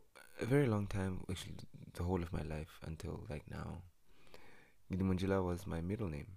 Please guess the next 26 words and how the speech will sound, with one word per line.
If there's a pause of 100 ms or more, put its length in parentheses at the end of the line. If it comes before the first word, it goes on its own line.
(460)
Um, (1600)
but
now (320)
it's
the
only
name
that
I
prefer
to
associate
with
my
brand (1040)
and
my
identity.
And
the
reason
why
I
decided
to
change